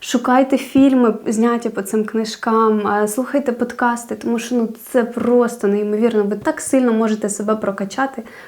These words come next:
майже безкоштовно. І друге, чим би я хотіла з вами поділитися і віддати вам, буквально вчора я подивилась неймовірне інтерв'ю, воно мене настільки зарядило,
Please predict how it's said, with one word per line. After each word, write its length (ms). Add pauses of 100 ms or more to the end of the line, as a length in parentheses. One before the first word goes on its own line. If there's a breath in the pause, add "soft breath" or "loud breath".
(120 loud breath)
майже 460
безкоштовно. 760 (640 loud breath)
І 80
друге, 340
чим 340
би 100
я 80
хотіла 380
з 60
вами 240
поділитися 600
і 40
віддати 400
вам, 320
буквально 400
вчора 600
я 200
подивилась 800
неймовірне 800
інтерв'ю, 420
воно 260
мене 200
настільки 1040
зарядило, 840